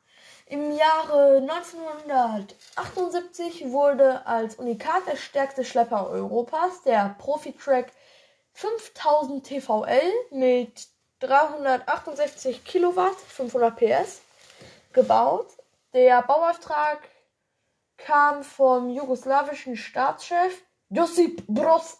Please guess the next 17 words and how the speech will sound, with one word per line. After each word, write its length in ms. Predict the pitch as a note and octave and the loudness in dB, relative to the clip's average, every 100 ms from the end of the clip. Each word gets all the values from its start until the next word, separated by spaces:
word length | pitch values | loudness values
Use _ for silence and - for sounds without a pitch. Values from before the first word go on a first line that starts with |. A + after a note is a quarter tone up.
| _ | _
Tito. 400 | E4 - - - _ _ _ _ | -10 -4 -4 -4 _ _ _ _
Ich 140 | _ | _
kann 100 | - | -8
den 140 | F#3 F#3 | -4 -2
Namen 180 | A3+ F3+ | -2 -4
nicht 100 | F3 | -8
aussprechen. 480 | E3+ F3+ F#3+ F#3+ G3 _ _ _ _ _ _ _ _ _ _ | -10 -10 -12 -10 -12 _ _ _ _ _ _ _ _ _ _
Pläne 340 | C#4+ D#4+ F4+ | 0 2 0
zur 200 | - C#4 | 0 -2
Serienfertigung 1040 | A#3+ C#4+ C#4 D4 C#4 C4+ C4+ C4+ B3+ B3+ B3 | 0 0 -2 0 -2 0 -4 -4 -2 -2 2
des 460 | A#3 A3+ G#3+ - _ _ _ _ | 0 0 -6 -20 _ _ _ _
fünftausend 580 | - C#4+ C#4 C#4 C4 B3 | -10 -10 0 2 2 0
T 120 | B3+ | -4
V 180 | - A#3 | -4 -2
L 300 | - D4 C#4 | 2 2 2
wurden 340 | C4 C#4 C4+ B3 | 2 2 0 -2
mit 220 | B3 | -4